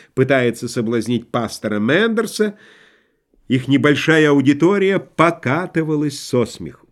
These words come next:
Закончили они номером, который часто показывали на театральных приемах, и отшлифовали его до блеска. Это был кусок из чеховской пьесы. Весь текст шел по-английски, но в особо патетических местах они переходили на тарабарщину,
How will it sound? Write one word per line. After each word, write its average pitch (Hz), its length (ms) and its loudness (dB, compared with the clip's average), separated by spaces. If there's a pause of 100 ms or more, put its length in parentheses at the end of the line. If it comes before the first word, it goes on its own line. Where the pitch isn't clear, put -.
(720)
Закончили 196 680 2
они 185 280 0
номером, 160 560 4
который 127 380 0
часто 123 340 -4
показывали 120 600 -2
на 104 120 0
театральных 104 640 -4
приемах, 104 540 -2 (560)
и 107 100 -2
отшлифовали 156 720 2
его 190 260 2
до 135 240 2
блеска. 101 520 -4 (400)
Это 127 140 2
был 170 200 2
кусок - 600 -4
из 131 140 -8
чеховской 139 580 -8
пьесы. - 480 -16 (640)
Весь 156 440 2
текст - 460 0
шел 113 300 0
по-английски, 123 800 -2
но 123 240 2
в 120 80 0
особо 131 320 0
патетических 139 760 -4
местах 104 460 -6
они 165 180 -2
переходили 175 560 -2
на 151 140 2
тарабарщину, 104 880 -4